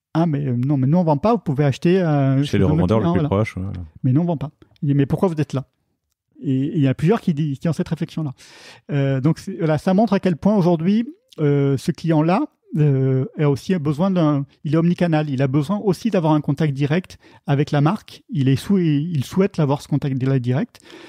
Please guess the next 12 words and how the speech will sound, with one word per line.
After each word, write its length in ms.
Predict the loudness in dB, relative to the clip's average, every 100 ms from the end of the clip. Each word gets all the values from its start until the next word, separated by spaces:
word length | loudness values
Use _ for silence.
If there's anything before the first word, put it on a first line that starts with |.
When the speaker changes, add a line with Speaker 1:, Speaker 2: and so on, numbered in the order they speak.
| -20 -20 _
Speaker 1:
Donc 220 | -2 0
nous, 120 | 2
on 80 | 2
avait 160 | 4 2
besoin 280 | 2 2 2
d'avoir 240 | 0 -2
ce 100 | -6
contact. 540 | -4 -4 -6 -10 -20 -20 _ _ _ -8
Euh, 540 | -2 0 0 0 -2 -2
il 100 | 0
était 160 | 0 0
souhaité. 440 | 0 0 0 -2